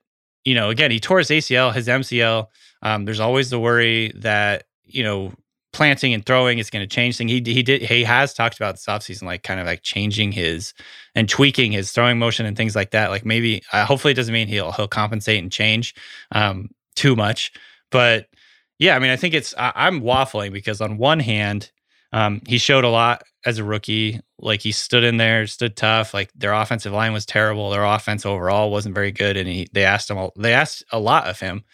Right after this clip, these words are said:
And he, I thought, was pretty good. Like, you know, traditional stats doesn't really pop off the, pop off the, uh, stat sheet or whatever. But, um,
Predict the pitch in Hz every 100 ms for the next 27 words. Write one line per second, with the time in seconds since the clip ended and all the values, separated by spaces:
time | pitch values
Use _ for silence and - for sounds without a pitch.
0 | _ _ _ 107 110 117 123 123 101 110
1 | 131 123 101 _ _ 120 113 - 143 110
2 | 95 104 67 90 - _ - - - 104
3 | 95 139 151 135 - 113 107 - - _
4 | - - 113 104 101 98 - 101 98 92
5 | 101 85 - _ - 104 101 - 92 85
6 | - 87 80 76 - - - 143 117 104
7 | 92 95 143 110 95 113 101 - - -
8 | _ 117 104 87